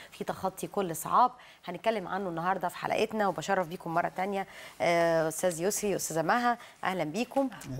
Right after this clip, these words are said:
Speaker 1: واسمح لي أستاذ يسري طبعًا أبدأ
Speaker 2: آه، طبعًا.
Speaker 1: ب-،
Speaker 2: بال-
Speaker 1: يعني، يعني
Speaker 2: آه، طبعًا.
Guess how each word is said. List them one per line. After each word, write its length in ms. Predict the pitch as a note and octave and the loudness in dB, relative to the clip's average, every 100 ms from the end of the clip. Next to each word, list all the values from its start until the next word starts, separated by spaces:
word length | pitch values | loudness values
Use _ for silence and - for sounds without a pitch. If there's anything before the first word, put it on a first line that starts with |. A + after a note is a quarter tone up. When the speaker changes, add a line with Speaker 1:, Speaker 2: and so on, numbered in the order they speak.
| F3 | 4
Speaker 1:
واسمح 580 | F3+ F3 F3 F3 - A3 | 6 6 4 2 -2 -4
لي 40 | |
أستاذ 200 | G3+ G3+ | -4 -2
يسري 140 | G#3 G3+ | -2 2
طبعًا 360 | G#3+ G#3 C3+ | 2 2 2
أبدأ 180 | F#3 F#3 | 2 2
Speaker 2:
آه، 40 | |
طبعًا. 480 | E3 F3 E3+ E3 E3 | 4 4 4 2 -2
Speaker 1:
ب-، 40 | - | -4
Speaker 2:
بال- 280 | A2+ A2+ | -8 -2
Speaker 1:
يعني، 160 | E3+ F3+ | 0 2
يعني 680 | F3+ F3 - D#3+ E3+ E3+ E3+ | 2 2 0 -2 -2 -2 2
Speaker 2:
آه، 180 | D#3 - | 2 0
طبعًا. 260 | D3+ B2 | -2 -2